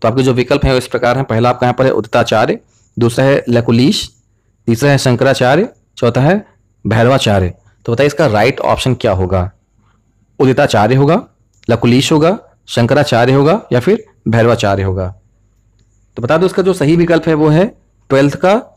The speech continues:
बी, यानी बारहवें का जो बी है वो एकदम सही है।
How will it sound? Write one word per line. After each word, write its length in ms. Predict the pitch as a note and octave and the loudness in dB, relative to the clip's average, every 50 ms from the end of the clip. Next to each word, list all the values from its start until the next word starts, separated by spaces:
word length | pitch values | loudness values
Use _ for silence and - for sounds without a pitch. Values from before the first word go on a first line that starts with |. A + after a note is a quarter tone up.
| _ _ _ B2 | _ _ _ -4
बी, 240 | A#2+ B2+ C3 B2 B2+ | 0 2 2 4 4
यानी 140 | C#3 D#3 D3+ | 4 2 2
बारहवें 340 | C3 C3 B2 B2+ C3+ D#3 D#3 | 2 2 2 4 4 2 2
का 60 | E3 | 2
जो 140 | C#3+ D3+ C#3+ | 2 2 2
बी 200 | C3 C#3+ D3+ C#3+ | 2 2 2 4
है 180 | C#3+ D#3 F3+ A3+ - - _ _ _ _ _ _ _ _ | 4 2 2 0 -2 -8 _ _ _ _ _ _ _ _
वो 100 | B2 C3 | 0 0
एकदम 320 | C3+ C3+ A#2+ B2 F#3 B3+ D4 - - _ _ _ | 2 2 2 2 0 0 0 -2 -10 _ _ _
सही 320 | - - - B2 G#2+ G#2 G2+ | -12 -6 -4 -4 -2 -2 -2
है। 220 | F2 E2 D#2 E2 | -4 -4 -6 -8